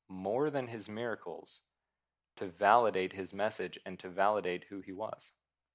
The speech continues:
What was that? Scripture. He relied on the prophecies that were already recorded in the Old Testament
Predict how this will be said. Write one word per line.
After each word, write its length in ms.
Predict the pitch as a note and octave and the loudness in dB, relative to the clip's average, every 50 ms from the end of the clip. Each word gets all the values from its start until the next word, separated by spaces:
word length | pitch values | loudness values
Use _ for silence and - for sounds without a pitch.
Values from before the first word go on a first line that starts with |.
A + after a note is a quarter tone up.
| _ _ _ _ _ _ _ _ _ _ _ _ _ _ _ - _ | _ _ _ _ _ _ _ _ _ _ _ _ _ _ _ -16 _
What 140 | - G#2+ G#2+ | -2 0 0
was 100 | G#2 G#2 | 0 -2
that? 260 | G#2+ F#2 F2+ - - _ _ _ _ _ _ _ _ _ _ _ _ _ _ _ _ _ _ _ _ _ _ _ _ _ _ _ _ _ _ _ | -2 -2 -2 -4 -6 _ _ _ _ _ _ _ _ _ _ _ _ _ _ _ _ _ _ _ _ _ _ _ _ _ _ _ _ _ _ _
Scripture. 460 | - - - D#3+ - - - - - - _ _ _ _ _ _ _ _ _ _ _ _ _ _ _ _ _ _ _ _ _ _ _ _ _ _ _ _ _ _ _ _ _ _ _ _ | -20 -6 -6 -4 -4 -4 -8 -10 -10 -10 _ _ _ _ _ _ _ _ _ _ _ _ _ _ _ _ _ _ _ _ _ _ _ _ _ _ _ _ _ _ _ _ _ _ _ _
He 220 | - - B2 C3+ | -6 -2 0 2
relied 720 | C#3 D3 D3 B2 A#2+ A#2 A#2 A#2 G#2+ F#2 F#2 F2+ F2+ F2+ - _ _ _ _ _ _ | 4 4 4 6 8 10 10 10 10 8 6 2 0 -2 -10 _ _ _ _ _ _
on 380 | G2+ G2 G2 F#2+ F#2+ F#2+ - - G#2 | 4 6 6 4 2 -2 -8 -8 -8
the 120 | F#2+ F#2 | -8 -8
prophecies 1040 | - - - - - B2+ C#3 C#3 - - A2+ - - - F2 E2 E2+ F2+ - - - - _ _ _ _ _ _ _ _ _ _ _ | -8 -12 -16 -2 2 2 2 2 2 -2 -6 -6 -6 -6 -8 -8 -10 -10 -12 -12 -12 -16 _ _ _ _ _ _ _ _ _ _ _
that 120 | G2+ F#2 | -2 0
were 180 | F2 F#2+ F#2 - | 2 2 2 8
already 440 | - G2+ A2 A#2 A#2+ B2+ B2+ B2 A#2+ | 10 10 10 10 10 6 4 2 2
recorded 580 | A2 G#2+ G2+ - - A#2+ A2+ A2 G#2+ G#2 G2+ | 0 -2 -4 -2 0 0 2 2 2 0 -2
in 80 | G2+ G2+ | -4 -4
the 80 | G2 | -4
Old 240 | F#2+ F#2+ F#2+ F#2+ - | -2 -2 -2 -4 -2
Testament 560 | - A2+ A2+ - - - F2+ F2 F2 E2 - | -2 -2 -2 -2 -4 -6 -8 -10 -10 -10 -12